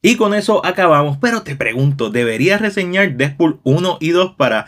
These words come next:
hacer una compilación de la trilogía de Deadpool? Déjamelo saber en la sección de comentarios. Si llegaste hasta aquí, te doy muchas gracias por hacerlo. Si no te has suscrito a nuestro canal, suscríbete para que veas todas nuestras reseñas y compilaciones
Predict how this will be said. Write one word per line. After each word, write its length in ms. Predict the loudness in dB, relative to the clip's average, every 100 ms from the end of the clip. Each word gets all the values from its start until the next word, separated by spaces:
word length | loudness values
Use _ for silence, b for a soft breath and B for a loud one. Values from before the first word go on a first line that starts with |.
| B
hacer 440 | -12 -4 -2 -2 -2
una 200 | -4 -4
compilación 580 | -2 -2 0 -2 -2
de 100 | -2
la 120 | -4 -6
trilogía 580 | -6 -8 -6 -2 0 -2 B 0
de 120 | 2
Deadpool? 500 | 2 0 -4 -4 -6 b -4
Déjamelo 400 | -2 0 -2 -4
saber 320 | -2 0 0
en 80 | -2
la 100 | -4
sección 320 | -4 -8 -8
de 80 | -6
comentarios. 600 | -6 -6 -6 -4 -2 -4 -8 B
Si 120 | -6
llegaste 300 | -6 -6 -10
hasta 160 | -4 0
aquí, 220 | 0 -2
te 160 | -4
doy 240 | -6 -6 -6
muchas 580 | -10 -8 -6 -2 -2 -2
gracias 460 | -2 -2 -4 -8 b b
por 180 | -2 0
hacerlo. 540 | 0 -2 -2 -2 -4 b _
Si 160 | -10
no 100 | -8
te 60 | -8
has 60 |
suscrito 280 | -6 -6 -4
a 40 | -4
nuestro 180 | -6
canal, 420 | -6 -2 -4 -4 _
suscríbete 560 | -12 -6 -2 0 0 -2
para 180 | -4
que 100 | -6
veas 320 | -8 -8 -8 b _
todas 200 | 0 0
nuestras 260 | 0 -4 -6
reseñas 380 | -6 -6 -6 -8
y 120 | -10
compilaciones 640 | -6 -4 -2 -2 -2 -6